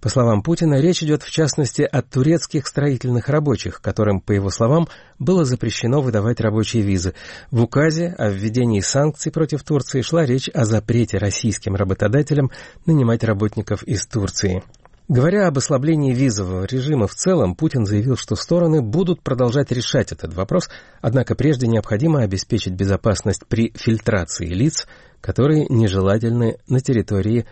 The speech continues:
обоих государств. Это была цитата. Конституционный суд в Южной Корее утвердил прошлогоднее решение парламента о досрочном прекращении полномочий первой женщины-президента страны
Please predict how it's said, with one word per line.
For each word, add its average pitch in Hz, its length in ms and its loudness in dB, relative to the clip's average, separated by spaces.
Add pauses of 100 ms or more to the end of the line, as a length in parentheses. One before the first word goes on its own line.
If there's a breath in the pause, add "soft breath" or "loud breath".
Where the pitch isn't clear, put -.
(160 soft breath)
обоих 98 600 0
государств. 92 640 -4
Это 92 140 -6
была 90 260 -2
цитата. - 560 -4 (580)
Конституционный 185 720 0
суд 175 220 0
в 151 40 -4
Южной 165 300 2
Корее 165 400 2
утвердил 123 480 0
прошлогоднее 123 720 0
решение 117 420 2
парламента 120 560 2
о 107 40 0
досрочном 131 520 -2
прекращении - 640 0
полномочий 120 640 2
первой 131 480 2
женщины-президента 120 1120 0
страны 123 480 0